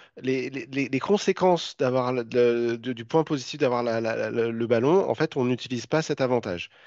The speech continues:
Donc ça, c'est le premier point. Et le deuxième point, euh, qui do-, normalement doit te donner un avantage quant à la possession,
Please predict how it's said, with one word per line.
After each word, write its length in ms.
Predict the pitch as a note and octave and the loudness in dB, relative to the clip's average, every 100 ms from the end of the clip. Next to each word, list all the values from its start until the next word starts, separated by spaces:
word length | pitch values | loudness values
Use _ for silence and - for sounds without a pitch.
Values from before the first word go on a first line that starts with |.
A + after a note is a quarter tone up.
| - - _ | -20 -20 _
Donc 120 | A#2 | -4
ça, 100 | - | -2
c'est 120 | D#3 C3+ | 0 0
le 40 | |
premier 240 | B2 A#2+ | 2 2
point. 260 | A#2 E3 G3+ | 4 4 4
Et 140 | C3+ | 0
le 60 | A#2 | 0
deuxième 320 | D#3 D#3+ D#3 | 2 2 2
point, 380 | - D#3+ D#3 C#3 _ - | 2 2 2 2 _ -6
euh, 220 | A2 A2 G#2 | -2 0 -2
qui 280 | - A#2+ | -6 -10
do-, 280 | A#2 A#2 C3 | -8 2 2
normalement 380 | A#2 C3 C3 D3 | 2 2 2 2
doit 160 | A#2+ A2+ | 2 -2
te 200 | - A#2+ | -4 -4
donner 220 | C3 C#3+ | 0 4
un 100 | C3+ | 4
avantage 420 | B2 A#2+ C#3+ C3+ | 2 0 -4 -4
quant 100 | A#2 | -6
à 120 | A#2+ | -4
la 100 | A2+ | -4
possession, 580 | A2 A#2+ A#2 A2 E3+ C4+ | -4 -8 -8 0 2 2